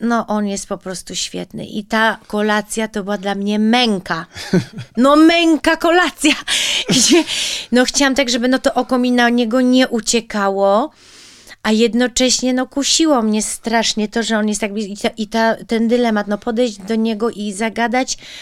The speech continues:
Speaker 1: czy nie zagadać. No, w końcu sobie pomyślałam: "No, jednak to jest tak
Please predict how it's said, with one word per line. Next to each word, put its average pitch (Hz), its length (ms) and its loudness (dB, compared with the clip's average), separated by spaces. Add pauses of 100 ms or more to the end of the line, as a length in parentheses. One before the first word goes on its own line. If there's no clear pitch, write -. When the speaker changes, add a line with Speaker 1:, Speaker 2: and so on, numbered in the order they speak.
(140)
Speaker 1:
czy 240 180 2
nie 214 180 2
zagadać. 202 500 -2
No, 226 100 -2
w - 40 -16
końcu 233 260 -4
sobie 208 180 -6
pomyślałam: 214 500 -2
"No, 214 60 0
jednak 226 320 -2
to - 80 -4
jest - 200 -8
tak 247 280 -4